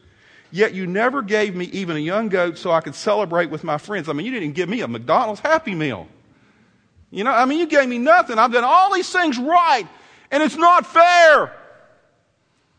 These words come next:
Because I've done it all right, you know, I deserve something.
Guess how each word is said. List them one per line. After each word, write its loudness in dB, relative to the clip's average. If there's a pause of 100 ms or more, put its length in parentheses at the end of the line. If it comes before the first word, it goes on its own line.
(1160)
Because 0
I've 4
done 2
it 0
all 2
right, 0
you -4
know, 0
I 4
deserve -2
something. -10